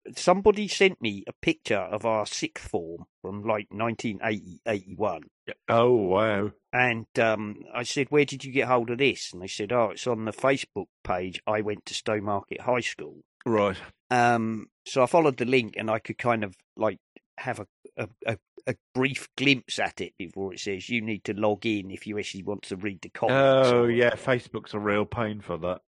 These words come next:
Speaker 2: Yeah.
Speaker 1: Right, so I thought, okay. Because it's a group, you could kind of skim over it, but as soon as you want to click on anything, it's like, "You need to sign up." So
Speaker 2: Yeah.
Speaker 1: I read a few comments, and there were basically, obviously,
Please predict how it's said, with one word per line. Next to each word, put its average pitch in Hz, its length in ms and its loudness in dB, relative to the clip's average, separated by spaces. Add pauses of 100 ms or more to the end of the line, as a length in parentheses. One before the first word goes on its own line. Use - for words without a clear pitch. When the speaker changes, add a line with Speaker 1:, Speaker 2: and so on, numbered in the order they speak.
Speaker 2:
Yeah. 87 120 -10
Speaker 1:
Right, 123 440 6
so 110 200 2
I 104 40 4
thought, 101 360 -4
okay. 76 560 -12 (200)
Because 180 320 2
it's 151 140 -4
a 156 40 -4
group, 139 400 4
you 113 120 -4
could - 160 -10
kind 127 220 2
of 113 80 -6
skim 123 420 0
over 104 360 2
it, 85 160 -10
but 92 200 -4
as - 60 -10
soon 131 200 0
as 107 100 -8
you 107 80 -8
want 107 160 -4
to - 140 -18
click - 280 -2
on 101 140 -6
anything, 92 440 -12
it's - 200 -14
like, 92 220 -6 (180)
"You 120 160 -4
need 101 200 -8
to - 80 -14
sign 92 340 -8
up." 85 240 -12 (160)
So 113 300 2
Speaker 2:
Yeah. 101 180 0
Speaker 1:
I 135 40 4
read 160 260 4
a 147 40 4
few 131 220 -4
comments, 104 580 -2
and 107 140 -4
there 117 140 0
were 110 120 -2
basically, 123 560 -2
obviously, 92 460 -12